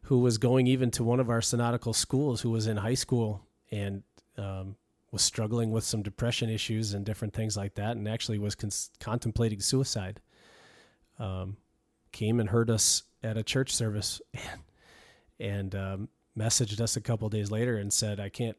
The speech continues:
I can't even tell you how thankful I am for the song that you guys wrote, um, which is called Objects of Wrath, um,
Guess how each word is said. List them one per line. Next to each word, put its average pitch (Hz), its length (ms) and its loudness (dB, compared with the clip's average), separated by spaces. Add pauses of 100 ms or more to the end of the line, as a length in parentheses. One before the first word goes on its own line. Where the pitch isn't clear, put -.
I 110 120 -8
can't 120 240 2
even 107 160 -2
tell 120 200 0
you 104 300 0 (100)
how 110 180 -4
thankful 123 440 -2
I 104 80 0
am 107 180 0
for 104 400 -2 (360)
the 107 100 -4
song 113 360 2
that 110 120 0
you 107 160 -4
guys 104 220 -2
wrote, 123 320 4 (280)
um, 95 380 -6 (240)
which 113 220 -8
is - 80 -6
called 104 260 -4
Objects 110 380 -2
of 101 120 -6
Wrath, 117 420 -2 (840)
um, 95 400 -4